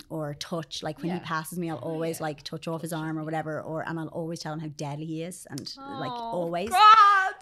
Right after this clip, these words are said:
Speaker 1: Yeah, so his is, so I, the poor fella, like, rarely gets a cup of tea from me, especially 'cause I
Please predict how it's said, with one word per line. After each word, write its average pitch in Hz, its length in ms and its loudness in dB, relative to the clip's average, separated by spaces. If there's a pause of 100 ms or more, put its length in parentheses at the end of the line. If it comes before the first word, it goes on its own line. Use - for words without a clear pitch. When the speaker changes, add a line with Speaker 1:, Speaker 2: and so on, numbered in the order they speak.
(320)
Speaker 1:
Yeah, 202 200 4
so 180 280 0
his 202 240 -2
is, 190 220 -8
so 185 280 0
I, - 120 -4
the 185 100 -10
poor 202 220 -2
fella, 165 300 -2
like, 160 300 -8
rarely 170 320 -4
gets 135 200 -8
a - 20 -16
cup 165 100 -20
of 156 60 -12
tea 147 180 -10
from 156 160 -8
me, 143 100 -8
especially 156 400 -10
'cause 160 160 -14
I 151 180 -10